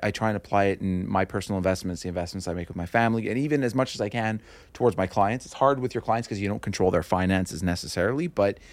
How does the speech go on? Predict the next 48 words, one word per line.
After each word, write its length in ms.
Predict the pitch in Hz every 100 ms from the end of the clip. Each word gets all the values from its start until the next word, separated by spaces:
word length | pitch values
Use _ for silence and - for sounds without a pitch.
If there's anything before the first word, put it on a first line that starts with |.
| - - - - _ -
um, 560 | 98 95 92 92 92 - - - _ _ _ - - -
I've 180 | 135
always 540 | 165 160 151 123 - - _ _ _ - - -
been 160 | 120
schooled 460 | 113 - 127 117 107
that 280 | 110 107 -
whatever 280 | 113 135 175
you 160 | 170
buy 260 | 123 107 110
in 140 | 107
terms 260 | - 107 92
of 140 | 87
real 180 | 92 95
estate, 320 | - - - -
right, 180 | 98
you 100 | -
have 140 | 117 -
to 80 | 120
remember 260 | 117 110
that 160 | 98 95
the 60 |
power 300 | - 123 123
of 100 | 117
real 120 | 107 104
estate 280 | - 92
is 100 | 87
leverage. 420 | 78 71 - - -
So 380 | 87 87 - - - - -
y-, 420 | 67 76 90 -
you 180 | 143 123
don't 160 | 120 131
make 220 | 127 123
your 80 | 113
money 260 | 113 110
just 320 | 98 107 - - -
by 120 | 107
buying 260 | 101 98 95
a 60 |
property 420 | 92 101 101 92 95
cash 420 | 101 101 98 -
and 80 | 92
then 140 | 92
just 120 | 87
waiting 280 | 98 92 92
for 100 | 90
it 80 | 85
to 80 | 85
appreciate, 480 | - 98 95 92